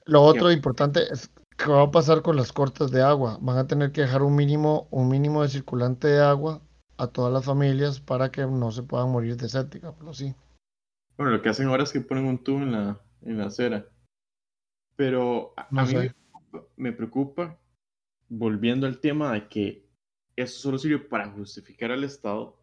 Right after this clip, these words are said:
Speaker 2: y es que cuando se echa el Estado al hombro, eh, esos derechos, al final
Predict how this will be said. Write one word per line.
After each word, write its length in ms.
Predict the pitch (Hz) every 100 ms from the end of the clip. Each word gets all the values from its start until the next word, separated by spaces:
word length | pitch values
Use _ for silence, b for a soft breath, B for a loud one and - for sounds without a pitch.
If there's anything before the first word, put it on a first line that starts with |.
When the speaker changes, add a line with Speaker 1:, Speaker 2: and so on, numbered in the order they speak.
| _ _
Speaker 2:
y 140 | 117 113
es 140 | 107
que 200 | - 131
cuando 440 | _ 127 110 104 101
se 680 | - - - 107 104 104 107
echa 300 | 120 - 180
el 80 | 170
Estado 640 | 170 - 165 123 104 - _ _
al 240 | - 101 104
hombro, 480 | 127 131 127 147 - _ _ _ _ _ _
eh, 400 | 117 110 98 - -
esos 360 | 110 - 135
derechos, 640 | 143 143 104 - 127 - _ _ _ _ _ _ _ _ _ _ _
al 160 | 117
final 540 | 123 180 139 120 156